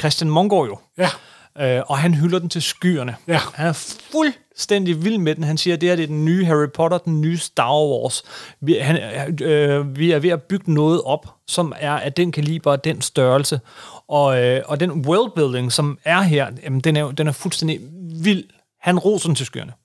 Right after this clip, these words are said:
Speaker 1: Jeg havde det sådan med den første Avatar, at jeg følte lidt, jeg havde set det hele før, og at historien var ret tynd, men at den var virkelig, virkelig flot. Den var virkelig, virkelig flot. Sådan havde jeg det også med toeren.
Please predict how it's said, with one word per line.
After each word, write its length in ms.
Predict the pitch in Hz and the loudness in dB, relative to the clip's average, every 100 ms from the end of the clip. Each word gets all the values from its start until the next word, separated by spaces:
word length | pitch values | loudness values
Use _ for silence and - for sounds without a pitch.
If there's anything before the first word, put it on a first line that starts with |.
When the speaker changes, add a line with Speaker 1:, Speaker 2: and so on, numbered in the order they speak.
| _ _ _ _ _ _ _ _ _ _ _ _ _ _ _ _ _ _ | _ _ _ _ _ _ _ _ _ _ _ _ _ _ _ _ _ _
Speaker 1:
Jeg 200 | 151 208 | 0 2
havde 140 | 233 233 | 4 2
det 100 | 226 | 2
sådan 120 | 208 | 2
med 60 | 185 | 4
den 80 | 165 | 2
første 420 | - 202 196 123 131 | 2 0 0 -4 -2
Avatar, 500 | 131 131 123 101 - - _ _ _ _ - | -2 0 -2 -6 -10 -20 _ _ _ _ -4
at 540 | 143 135 135 - - - | 2 2 2 -2 -4 -4
jeg 140 | 147 | -4
følte 300 | - 196 185 | 0 0 2
lidt, 160 | 165 165 | 0 2
jeg 80 | |
havde 140 | 139 143 | 2 2
set 340 | - 208 185 | 0 -2 -4
det 100 | 170 | -4
hele 180 | 156 175 | -2 -2
før, 180 | - 160 | 2 2
og 220 | - 143 | 2 2
at 80 | 135 | 0
historien 320 | 139 165 143 | 0 0 2
var 60 | 135 | 2
ret 200 | 139 - | 0 0
tynd, 240 | 190 - - | -2 -2 -4
men 180 | 147 151 | 0 0
at 140 | 135 | 2
den 120 | 165 | 2
var 60 | 151 | 2
virkelig, 280 | 156 151 143 | 2 0 -2
virkelig 200 | 123 - | -4 -2
flot. 360 | 196 117 - - _ _ | -2 -2 -6 -14 _ _
Den 60 | 185 | -2
var 80 | 240 | 0
virkelig, 300 | 247 220 165 | 2 2 4
virkelig 200 | 147 123 | 2 0
flot. 240 | 117 110 _ _ _ _ _ _ _ _ _ _ - | -6 -10 _ _ _ _ _ _ _ _ _ _ -4
Sådan 180 | 190 175 | 2 4
havde 120 | 175 | 4
jeg 80 | 151 | 4
det 60 | |
også 120 | 143 | 2
med 60 | 143 | 0
toeren. 240 | 139 131 | -8 -10